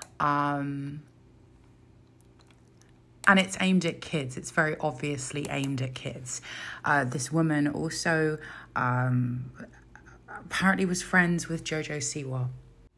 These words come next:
What business does a grown adult have being friends with a child like that? What the fuck?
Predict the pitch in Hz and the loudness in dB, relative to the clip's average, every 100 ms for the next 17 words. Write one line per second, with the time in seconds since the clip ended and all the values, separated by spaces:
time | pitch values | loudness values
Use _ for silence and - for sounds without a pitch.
0 | _ _ _ _ 196 185 226 - 202 180 | _ _ _ _ 0 2 2 2 -2 -2
1 | 170 156 147 - - 156 160 - 147 160 | -4 -4 -6 -8 -8 -6 -6 -6 -2 0
2 | 160 160 156 156 147 147 135 - - 147 | 0 -2 -2 -4 -4 -4 -4 -4 2 4
3 | 139 135 135 - - - 147 147 143 143 | 4 0 -6 -12 -10 -4 0 0 0 0
4 | 139 139 139 123 123 - - 139 135 123 | 0 -2 -4 -6 -6 -6 -2 0 2 2
5 | 123 123 127 - 135 123 123 - - - | 2 0 -2 -4 0 0 -2 -6 -20 -20
6 | - - - - - - - - - - | -20 -20 -20 -20 -20 -20 -20 -20 -20 -20
7 | - - - - 190 196 180 - 160 156 | -20 -20 -16 -2 0 0 -2 -2 0 2
8 | 185 - - | 0 -4 -12